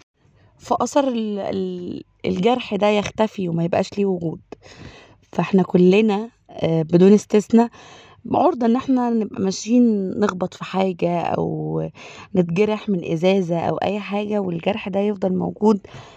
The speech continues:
في إيدينا، في وشنا، في جسمنا، من، يعني، معلم قوي، يعمل لنا دايما أزمة كده لما بنشوفه. بس بيعلمنا إن إحنا لو عدينا وشفنا مثلا إزازة،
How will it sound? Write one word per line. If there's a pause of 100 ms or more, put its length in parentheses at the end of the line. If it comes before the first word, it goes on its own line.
(240)
في
إيدينا،
في
وشنا،
في
جسمنا،
من،
يعني، (500)
معلم
قوي،
يعمل
لنا
دايما (760)
أزمة
كده
لما
بنشوفه. (1080)
بس
بيعلمنا
إن
إحنا
لو
عدينا
وشفنا
مثلا (300)
إزازة،